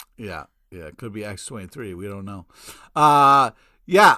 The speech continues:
I'm having a great time with Gang War. Hate the title, but still a lot of fun. Um,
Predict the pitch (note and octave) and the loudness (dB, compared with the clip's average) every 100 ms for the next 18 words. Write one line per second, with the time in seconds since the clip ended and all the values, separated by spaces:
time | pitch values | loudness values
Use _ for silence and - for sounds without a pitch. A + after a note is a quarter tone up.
0 | - C#3+ F#3 G3+ G3 E3 E3+ F3+ E3+ D#3+ | 0 0 2 0 0 -2 -2 -2 0 2
1 | E3+ E3+ E3 - D#3+ D#3+ D#3 D#3 D3 D3+ | 2 0 -8 -4 -4 -4 -2 -2 -2 -4
2 | C#3 C3 D#3+ D3+ D3 C#3+ C3+ - - C#3+ | -8 -8 -4 -4 -4 -6 -8 -8 -8 -6
3 | C#3 C3+ C3+ B2 - C#3 C#3 C3+ C3+ - | -2 -2 -2 -4 -4 0 0 -2 -10 -18
4 | _ - - _ - A2+ A#2 A2 G#2+ G#2+ | _ -20 -20 _ -12 -8 -6 -8 -8 -10
5 | G2+ | -12